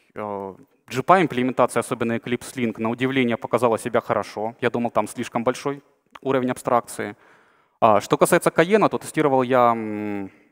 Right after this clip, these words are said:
скажем так, бета-версию четвёртую, и я думаю, её ещё допилят в перспективе, и она покажет более лучший результат. М, у Hibernate фактически единственный был недостаток — это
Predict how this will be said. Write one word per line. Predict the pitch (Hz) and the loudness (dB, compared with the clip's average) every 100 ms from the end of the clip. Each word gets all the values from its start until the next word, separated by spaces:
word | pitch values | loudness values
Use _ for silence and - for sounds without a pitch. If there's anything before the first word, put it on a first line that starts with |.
| _ _ - | _ _ -12
скажем | - 110 | -10 -6
так, | 113 | 0
бета-версию | 131 147 113 107 123 - 175 | 4 6 4 0 -2 -2 -10
четвёртую, | - 175 196 185 190 180 175 - - _ _ | -10 0 0 0 -4 -6 -8 -18 -20 _ _
и | 135 | -4
я | 165 151 131 | 4 6 6
думаю, | 151 156 117 | 4 2 2
её | 139 | 2
ещё | - 117 | 0 -2
допилят | 135 117 98 85 - _ _ _ _ _ _ - - - - _ _ | -2 -2 -4 -6 -10 _ _ _ _ _ _ -20 -20 -20 -20 _ _
в | - | -2
перспективе, | 120 - - 180 185 170 | -2 -4 -4 -2 0 0
и | 127 120 | 2 2
она | 117 139 143 131 - | 4 2 2 -2 -2
покажет | - 127 123 | 0 0 -2
более | 120 123 107 | 0 2 2
лучший | 101 - 107 | -2 -8 -6
результат. | 101 98 - - - _ _ _ _ - | -6 -6 -8 -12 -16 _ _ _ _ -6
М, | 107 104 104 _ _ _ _ _ 135 | -4 -2 -4 _ _ _ _ _ 0
у | |
Hibernate | 139 139 147 170 160 | 4 6 6 4 4
фактически | 135 - 131 - 120 | 2 -4 -10 -8 0
единственный | 131 - 113 | 0 0 -2
был | 113 | -2
недостаток — | 113 113 - 208 107 | -2 0 0 0 0
это | - | -2